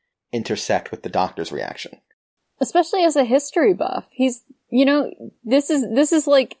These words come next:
Speaker 2: his jam.
Speaker 1: Maybe, maybe he's the one who knows everything about it.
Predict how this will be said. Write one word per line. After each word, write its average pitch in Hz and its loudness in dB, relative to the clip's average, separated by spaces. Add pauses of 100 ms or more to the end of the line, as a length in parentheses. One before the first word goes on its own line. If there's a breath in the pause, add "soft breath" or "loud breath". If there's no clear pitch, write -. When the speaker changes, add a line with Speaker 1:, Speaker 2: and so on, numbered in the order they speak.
Speaker 2:
his 240 2
jam. - -2 (220)
Speaker 1:
Maybe, 208 4
maybe 226 2
he's 151 0
the 143 0
one 139 2
who 143 2
knows 123 2
everything 123 2
about 117 2
it. 87 -6